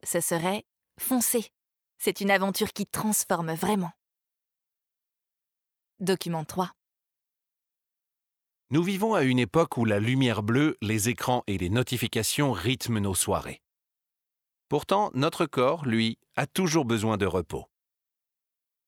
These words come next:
Speaker 2: Le sommeil, ce n'est pas une perte de temps. C'est une fonction vitale tout aussi importante que manger ou respirer. De nombreuses études montrent que les écrans utilisés le soir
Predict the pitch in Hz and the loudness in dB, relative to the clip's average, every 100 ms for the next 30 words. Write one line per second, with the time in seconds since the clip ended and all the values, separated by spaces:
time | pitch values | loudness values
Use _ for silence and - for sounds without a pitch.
0 | - 135 143 160 170 185 - _ _ - | -4 0 2 2 4 2 0 _ _ -4
1 | 151 151 180 127 113 98 120 - - 85 | -2 2 2 2 0 2 0 0 -4 -6
2 | - 92 - _ _ - - 151 170 - | -6 -8 -8 _ _ -4 -2 0 0 0
3 | 170 - 151 120 120 135 127 123 131 - | -2 0 0 0 -2 0 0 0 -2 -4
4 | 208 196 175 - 143 110 101 - 131 135 | -4 0 0 2 0 0 -4 -2 -4 -2
5 | - 104 104 107 104 123 143 127 143 - | -2 0 2 0 0 0 2 2 2 0
6 | 135 120 92 - _ _ _ _ _ _ | -2 -2 -4 -8 _ _ _ _ _ _
7 | _ _ _ 113 143 180 175 180 139 135 | _ _ _ -2 2 2 4 2 4 0
8 | - 185 143 143 - 123 113 101 104 - | 0 0 2 2 0 0 0 0 0 -2
9 | 117 110 107 104 101 101 85 82 117 123 | -2 -2 0 0 0 0 -2 -2 2 2
10 | 123 | 2